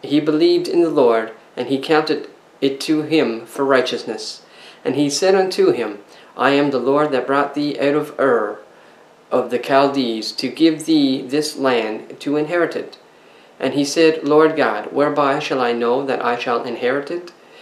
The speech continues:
And he said unto him, "Take me a, a heifer of three years old, and a she-goat of three years old, and a ram of three years old, and a turtle dove, and a young pigeon." And he took unto him all these things,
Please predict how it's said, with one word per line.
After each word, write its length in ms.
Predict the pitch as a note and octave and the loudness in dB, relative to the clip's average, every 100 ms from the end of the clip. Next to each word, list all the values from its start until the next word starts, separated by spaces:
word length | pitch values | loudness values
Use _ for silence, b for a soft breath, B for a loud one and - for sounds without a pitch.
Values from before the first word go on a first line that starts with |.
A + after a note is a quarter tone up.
| B B | B B
And 120 | D3 | 0
he 60 | D#3+ | 0
said 220 | - F3 | 2 2
unto 320 | E3+ E3 F3 | 2 0 0
him, 300 | D3+ A#2 G2+ - _ b b b _ | 0 -2 -8 -14 _ b b b _
"Take 320 | - E3+ F3 | -2 0 0
me 320 | E3 D#3+ D#3 - | 2 4 4 2
a, 320 | C3 - - | -2 -4 -8
a 120 | - B2+ | -6 0
heifer 360 | D#3+ D#3+ A#2+ A2 - | 0 2 0 -2 -4
of 180 | A#2+ | -6
three 240 | - D3 D#3+ | -4 0 2
years 280 | D#3 D#3 D3+ | 4 2 2
old, 420 | B2 A#2 A2+ - - b b b b b - | 0 0 -2 -8 -20 b b b b b -8
and 420 | - B2+ B2 A#2+ - | 0 2 2 0 -4
a 180 | C3+ B2+ | -2 0
she-goat 580 | B2 E3 F3 D3+ C#3+ C#3+ | 0 -2 2 2 2 0
of 180 | C3+ - | -6 -6
three 220 | C#3+ C3+ | -2 0
years 240 | C3 A#2+ | 2 2
old, 280 | B2+ A#2+ A#2+ C3 | 2 2 2 -2
and 120 | B2+ | -2
a 60 | |
ram 360 | B2+ D3 C#3 A#2 | -2 0 0 -2
of 120 | A2+ | -4
three 200 | - B2+ | -2 -2
years 200 | A#2+ A#2 | 0 0
old, 320 | A2+ A#2 A#2 B B B | 0 -2 -4 B B B
and 160 | - C3+ | -4 -2
a 80 | C3+ | 0
turtle 340 | - E3+ E3 | -2 -2 0
dove, 380 | D#3 D#3 B2 A#2+ | 2 4 2 0
and 120 | C3 B2+ | -2 -2
a 40 | |
young 300 | B2+ B2+ C3+ | 0 0 -2
pigeon." 380 | C3 A#2+ A#2 - - B B B B | -4 -6 -8 -14 -20 B B B B
And 100 | B2+ | -2
he 80 | C#3 | -2
took 240 | C#3 F3+ | 0 -2
unto 320 | F3+ D#3+ F#3 E3 | 0 0 0 0
him 240 | C3+ A#2+ | 0 -2
all 240 | C3 C#3+ D3 | 0 0 0
these 300 | C#3+ D3 - | -2 -2 -2
things, 420 | B2 G#2+ - | -4 -4 -10